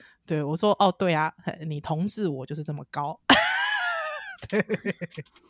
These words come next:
对，害我就挽着他的手送他去这个，这个门口。害我，我，我走，这个，我走进去的时候就发现说：“哎呀，我们那个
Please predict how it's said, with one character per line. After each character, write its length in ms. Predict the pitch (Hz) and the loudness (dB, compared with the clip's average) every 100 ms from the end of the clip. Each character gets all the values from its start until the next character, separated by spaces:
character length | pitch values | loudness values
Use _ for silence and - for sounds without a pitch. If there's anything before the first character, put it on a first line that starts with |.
| _ - - - - | _ -18 -14 -14 -12
对， 160 | - 160 | -4 0
害 160 | 202 208 | 6 6
我 140 | 156 | 4
就 100 | 202 | 2
挽 220 | - 196 | 4 4
着 200 | 156 156 | 4 -2
他 180 | 170 185 | 0 2
的 80 | 180 | 2
手 220 | 165 151 | -2 -6
送 260 | - 180 170 | -2 -2 0
他 220 | 156 156 | -2 -4
去 280 | - 165 147 | -2 -4 -4
这 120 | 160 | -8
个， 360 | - 131 - - _ _ - - - _ - | -8 -6 -8 -12 _ _ -20 -20 -20 _ -4
这 120 | 190 | -2
个 440 | 156 135 139 139 | 0 -4 -4 -8
门 280 | 151 156 170 | -6 -4 -4
口。 200 | - 143 _ _ _ - | -6 -10 _ _ _ 2
害 120 | 226 | 2
我， 180 | 165 147 _ _ | 2 -2 _ _
我， 200 | - 160 147 | -2 0 2
我 100 | 196 | 0
走， 440 | - 160 135 - _ _ _ _ _ - | 4 2 2 -6 _ _ _ _ _ -2
这 120 | 202 | 0
个， 180 | 160 143 | 2 4
我 140 | 185 | 2
走 180 | - 143 | 2 -2
进 160 | 190 | -2
去 140 | 185 185 | 0 0
的 40 | |
时 60 | 160 | 0
候 60 | |
就 100 | 170 | 0
发 200 | 170 160 | 0 0
现 220 | 160 170 143 | 0 -4 -4
说 120 | 147 | 4
：“哎 120 | - | 8
呀， 260 | 392 220 143 - - _ - | 10 10 8 -2 -20 _ -2
我 80 | |
们 140 | 185 226 | 0 2
那 100 | 320 | 4
个 440 | 254 190 175 165 | 6 6 6 2